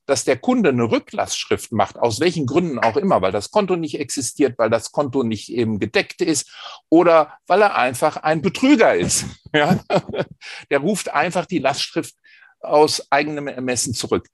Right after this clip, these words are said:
Dann sitzt der Händler, hat der Händler ein Problem. Das heißt, digitale Güter scheiden aus. Ja? Für die, äh, also die Lastschrift scheidet für digitale Güter aus. Das ist das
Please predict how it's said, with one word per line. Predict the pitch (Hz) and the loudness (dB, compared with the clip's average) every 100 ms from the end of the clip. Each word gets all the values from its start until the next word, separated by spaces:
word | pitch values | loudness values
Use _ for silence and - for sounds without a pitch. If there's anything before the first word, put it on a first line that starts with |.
| _ - | _ -2
Dann | 120 | 0
sitzt | 110 175 - - | 2 0 0 2
der | 147 | 2
Händler, | 131 143 147 156 - | 2 0 -2 -6 -2
hat | 156 160 | -2 0
der | 135 | 2
Händler | 135 139 135 | 0 0 0
ein | 123 | 0
Problem. | - 110 104 90 78 - | -2 -4 -2 -4 -4 -2
Das | 123 - | -2 0
heißt, | 165 185 - | 0 0 -4
digitale | 214 233 196 165 170 165 123 | -4 -2 -4 -2 0 2 0
Güter | 165 165 165 | -2 0 0
scheiden | - - 135 139 131 | 0 0 0 0 -2
aus. | 92 82 78 - - _ _ - - - | -2 -2 -4 -12 -14 _ _ -18 -18 -8
Ja? | 87 127 160 _ - - - - - - | -6 -6 -8 _ -20 -20 -20 -20 -20 -20
Für | - 143 131 | -2 2 4
die, | 117 110 95 | 4 4 2
äh, | - 120 113 | 2 4 4
also | 113 113 | 0 -2
die | 107 | 0
Lastschrift | 123 - - 104 | 0 -2 -4 -6
scheidet | - 117 110 101 | -4 0 0 -2
für | - 107 | -8 -6
digitale | 95 95 98 110 87 90 | -4 -4 -6 -6 -6 -6
Güter | 82 95 92 - | -6 -8 -8 -8
aus. | 73 73 - | -8 -8 -6
Das | 123 - | -6 -4
ist | - 113 - | -8 -8 -4
das | 104 - - | -6 -6 -12